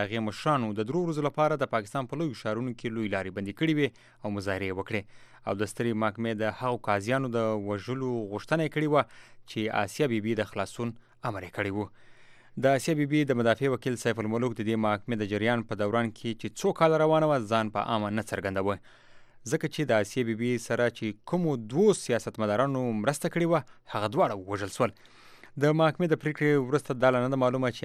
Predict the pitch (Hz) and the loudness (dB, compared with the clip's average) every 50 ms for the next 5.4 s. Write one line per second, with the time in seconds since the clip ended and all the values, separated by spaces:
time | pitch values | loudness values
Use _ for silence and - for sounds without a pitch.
0 | 107 101 - - 120 110 113 104 110 110 98 - - - 156 156 156 139 135 113 | -2 -2 0 -2 -2 -2 -2 -2 -2 -4 -6 -6 -2 -2 0 2 2 2 2 0
1 | - - - - _ - - - - - - 110 110 110 110 117 - 139 - - | 0 -8 -20 -20 _ -20 -20 -20 -14 -4 0 0 2 2 0 0 -2 -6 -6 -2
2 | 113 113 135 156 - - 135 113 107 123 131 143 139 139 135 110 - 120 110 110 | 0 0 0 0 0 -2 -4 -4 -2 -2 -2 -2 -2 -4 -6 -4 -2 -2 0 2
3 | 127 127 - - - - - 110 104 104 104 113 151 175 170 - - 160 160 156 | 2 0 0 -2 -16 -6 -4 -2 0 0 2 4 4 4 2 2 2 2 0 2
4 | 151 151 117 - - - - - - - - 117 104 110 110 113 127 135 113 110 | 2 -2 -4 -4 -10 -20 -20 -20 -20 -10 -8 -2 0 0 2 4 2 2 0 -2
5 | - - 113 - - 120 113 117 | -8 -10 -10 -10 -6 -4 -2 -2